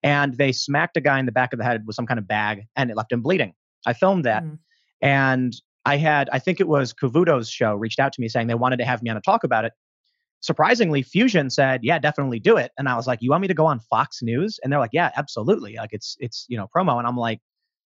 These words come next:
Speaker 1: "Isn't the progressive employee
Speaker 2: Yeah.
Speaker 1: base of this company?" And, and so my understanding is early on, when I first joined Fusion, they did not intend to be a progressive,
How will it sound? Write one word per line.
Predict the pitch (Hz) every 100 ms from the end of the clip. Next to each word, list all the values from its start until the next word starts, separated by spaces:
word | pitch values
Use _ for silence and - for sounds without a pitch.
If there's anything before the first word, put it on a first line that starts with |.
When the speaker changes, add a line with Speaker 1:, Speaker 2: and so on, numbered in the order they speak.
| _ _ _ _ _
Speaker 1:
"Isn't | 151 175 202 160
the |
progressive | - 143 113 143 151 165 156 135 113 _ _ _ _ -
employee | 135 139 147 151 156 156
Speaker 2:
Yeah. | 139
Speaker 1:
base | 131 139 139
of | 127
this | 117 110
company?" | 139 131 139 135 131
And, | 127 131
and | 135 127
so | 151 135 123 -
my | 135 247
understanding | 151 - 127 120
is | 117 110 - _ _ _ _ _ _ _ -
early | 180 254 208
on, | 156 143 110 107
when | 117
I | 117
first | 151 147 -
joined | 127 113
Fusion, | 160 196 123 104 107 _ _ _ _
they | 117 165
did | 170 185
not | 147 151
intend | 117 - 147 117 107
to | 123
be | 117 139 110
a | 110
progressive, | - 120 127 127 - 117